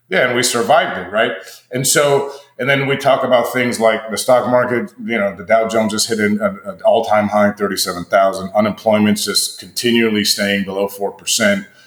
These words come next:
The amount of jobs created, we've created a million manufacturing jobs in the last two years in this country with bringing the chips back home and all that kind of stuff in manufacturing. So, you know, inflation's come down. Gas is around three dollars a gallon,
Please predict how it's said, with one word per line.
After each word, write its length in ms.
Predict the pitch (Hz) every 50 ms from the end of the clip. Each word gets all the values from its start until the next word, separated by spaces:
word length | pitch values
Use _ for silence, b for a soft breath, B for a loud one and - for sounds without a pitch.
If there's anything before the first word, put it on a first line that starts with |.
| b b _
The 60 | 92
amount 200 | 90 107 107 95
of 80 | 92 87
jobs 340 | - 107 104 107 107 104 - -
created, 420 | - 107 104 101 104 104 104 101 98
we've 120 | 95 -
created 420 | - - 110 107 107 104 101 101 92
a 80 | 95
million 380 | 95 101 107 110 107 107 104 101
manufacturing 720 | 101 101 101 98 - - 110 104 104 - - 104 101 95
jobs 300 | 87 101 101 101 98 98
in 40 | 98
the 60 | 92
last 280 | 92 101 101 98 - -
two 120 | 107 98
years 220 | 92 95 101 95 90
in 60 | 98
this 120 | 95 -
country 400 | - - 101 98 92 - 98 98
with 380 | 95 92 90 - - _ - _ _ -
bringing 240 | 95 104 101 101 101
the 80 | 98
chips 460 | - - - 113 92 - - - -
back 240 | - 110 104 101 -
home 300 | - 107 104 101 101 101
and 100 | 98 95
all 100 | 98 98
that 160 | 98 101 101
kind 140 | - 107 104
of 60 | 92
stuff 280 | - - 107 98 - -
in 60 | 95
manufacturing. 640 | 95 98 98 98 90 - 104 101 101 - - 95 87 B B B B B B B B B
So, 440 | - - 143 131 127 127 - - - - -
you 60 | 120
know, 140 | 117 110 104
inflation's 580 | 98 - - 127 123 123 120 - 120 127 110 -
come 260 | - 127 120 113 101
down. 380 | 110 110 110 110 107 107 101
Gas 380 | - 113 117 120 117 117 - 120
is 160 | 113 107 110
around 260 | 110 110 110 110 107
three 180 | 107 113 110 110
dollars 380 | 110 110 107 107 110 107 92 104
a 160 | 104 101 92
gallon, 460 | 110 110 113 107 104 107 104 104